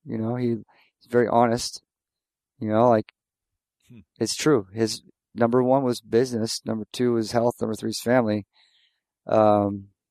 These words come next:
Speaker 1: you know, that's, that's the way he is. Uh, that's not necessarily my, my, um, code of honor.
Speaker 2: Mm-hmm.
Speaker 1: That's not my code of conduct, you
Speaker 2: What's
Speaker 1: know?
Speaker 2: your code?
Speaker 1: Um, there is no one, two, and three, you know, it's all like,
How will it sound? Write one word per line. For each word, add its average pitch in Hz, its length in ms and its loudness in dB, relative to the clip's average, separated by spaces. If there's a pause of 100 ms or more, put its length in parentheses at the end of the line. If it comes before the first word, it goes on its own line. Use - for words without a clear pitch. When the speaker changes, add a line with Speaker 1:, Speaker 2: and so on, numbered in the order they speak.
(1040)
Speaker 1:
you 107 80 -2
know, 101 220 0
that's, 107 220 0
that's 107 220 0
the 107 100 -4
way 107 160 -2
he 117 60 0
is. 110 140 -2 (440)
Uh, 98 80 -2 (100)
that's 123 220 0
not 127 140 2
necessarily 117 340 0
my, 147 300 2 (100)
my, 131 460 2
um, 101 400 0 (160)
code 104 280 2
of 104 120 2
honor. 101 320 0 (220)
Speaker 2:
Mm-hmm. 98 180 -20 (100)
Speaker 1:
That's 107 160 -6
not 117 200 0
my 113 160 2
code 110 200 2
of 101 60 -2
conduct, 101 520 -2 (180)
you 117 60 -8
Speaker 2:
What's 107 120 -4
Speaker 1:
know? 120 40 -4
Speaker 2:
your 123 80 -4
code? 92 320 -12 (1160)
Speaker 1:
Um, 131 560 0 (2750)
there 160 220 2
is 160 160 -2
no 135 220 2
one, 120 280 2
two, 120 240 0
and 107 100 -2
three, 113 280 0
you 110 120 -2
know, 123 220 2
it's 120 160 -2
all 123 320 2
like, 117 380 -2